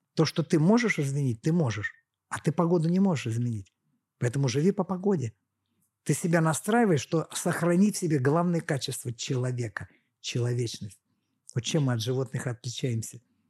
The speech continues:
Те тоже пьют, едят, размножаются, все, радуются, все, любят там, все. Но у человека есть еще одни качества. Человечность,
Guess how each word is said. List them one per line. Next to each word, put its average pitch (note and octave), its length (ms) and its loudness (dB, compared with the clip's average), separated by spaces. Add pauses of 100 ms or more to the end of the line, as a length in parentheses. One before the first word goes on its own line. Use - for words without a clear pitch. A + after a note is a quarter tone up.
(260)
Те G#3+ 120 4
тоже C#3+ 320 4
пьют, G3+ 440 -2
едят, D3+ 460 2
размножаются, D#3+ 760 0
все, G#3 300 2
радуются, G#3+ 640 0
все, - 340 0 (480)
любят G#3+ 480 6
там, E3+ 160 2
все. - 160 -4 (440)
Но C#3 260 2
у C3+ 80 -2
человека C#3+ 580 -2
есть B2 300 -4
еще C3+ 320 -4
одни G#2+ 320 -4 (300)
качества. - 540 -6
Человечность, A#2+ 1160 -6